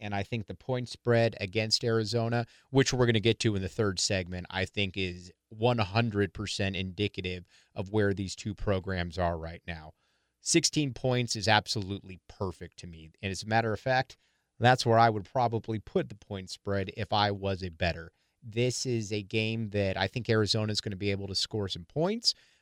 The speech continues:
but at the same time, I don't know that they're gonna be able to keep up with U C L A's offense, nor do I expect them to.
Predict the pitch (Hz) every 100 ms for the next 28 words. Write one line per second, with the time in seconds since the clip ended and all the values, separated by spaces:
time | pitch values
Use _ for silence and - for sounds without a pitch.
0 | _ 120 113 113 - 131 127 - 131 131
1 | 127 120 123 120 113 113 107 113 107 104
2 | 95 101 95 92 - 107 104 92 95 87
3 | 92 - 98 90 90 90 101 117 - 127
4 | 120 - - _ _ 147 160 175 151 143
5 | 131 127 120 107 113 - - 98 - 90
6 | 85 90 - 82